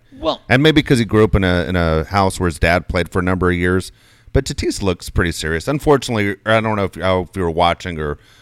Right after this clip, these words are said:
Speaker 2: heard, but he threw a ball away.
Speaker 1: Yeah.
Speaker 2: And they, it was able, so Hosmer was able to get the ball and
Speaker 1: It
Speaker 2: then
Speaker 1: was
Speaker 2: get the
Speaker 1: great.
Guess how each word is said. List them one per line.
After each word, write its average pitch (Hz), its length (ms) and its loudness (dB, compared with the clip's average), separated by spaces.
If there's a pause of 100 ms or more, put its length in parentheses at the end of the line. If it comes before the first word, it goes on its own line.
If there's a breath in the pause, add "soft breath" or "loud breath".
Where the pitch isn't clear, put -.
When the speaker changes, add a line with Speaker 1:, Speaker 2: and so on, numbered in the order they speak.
(160 soft breath)
Speaker 2:
heard, 104 240 0
but 104 80 -2
he 113 40 -4
threw 147 200 0
a 139 60 2
ball 143 280 -2
away. 69 220 -6 (320)
Speaker 1:
Yeah. 170 340 0
Speaker 2:
And 120 360 0
they, 113 340 -2
it 123 280 -2
was 123 160 2
able, 135 280 2
so 110 320 0
Hosmer 120 300 2
was 104 100 -2
able 90 180 -2
to 87 60 -10
get 107 180 -4
the 110 60 -8
ball 95 280 2
and 95 80 -2
Speaker 1:
It - 40 -2
Speaker 2:
then - 60 -2
Speaker 1:
was - 80 -8
Speaker 2:
get 208 120 6
the 160 60 6
Speaker 1:
great. - 20 -4